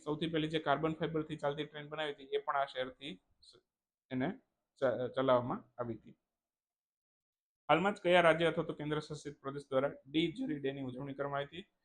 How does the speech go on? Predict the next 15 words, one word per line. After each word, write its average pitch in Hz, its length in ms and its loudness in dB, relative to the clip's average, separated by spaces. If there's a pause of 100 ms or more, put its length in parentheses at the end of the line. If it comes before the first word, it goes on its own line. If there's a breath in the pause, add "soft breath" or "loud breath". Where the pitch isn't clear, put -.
(200)
તો - 80 -12
પુડુચેરીએ 170 640 2
હાલમાં 151 280 0
જ 131 60 -6
ઉજવેલો 131 300 -2
છે 156 120 -10
ડી 135 220 -6
જ્યુરી 131 300 -4
ડે, 139 160 2
તો - 160 -14
ઓપ્શન 131 340 -14
બી 120 160 -6
આપણો 117 200 -12
આન્સર 117 340 -12
થશે. - 440 -20